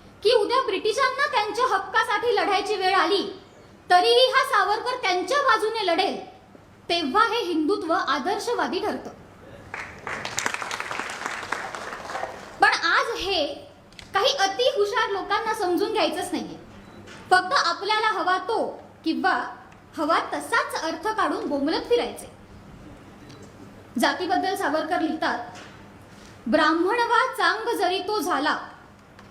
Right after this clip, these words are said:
कोणतेही रूप वा रंग जरी ल्याला, तो महार अथवा मांग जरी सकलाला, ही एकची आई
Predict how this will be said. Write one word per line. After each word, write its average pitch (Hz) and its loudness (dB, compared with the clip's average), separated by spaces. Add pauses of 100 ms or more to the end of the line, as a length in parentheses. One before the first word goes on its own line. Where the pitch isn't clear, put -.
(480)
कोणतेही 392 4
रूप 466 4
वा 370 4
रंग 359 4
जरी 370 4
ल्याला, 294 2 (960)
तो 359 8
महार 339 6
अथवा 370 4
मांग 370 2
जरी 392 2
सकलाला, 370 2 (920)
ही 359 4
एकची 427 -2
आई 262 0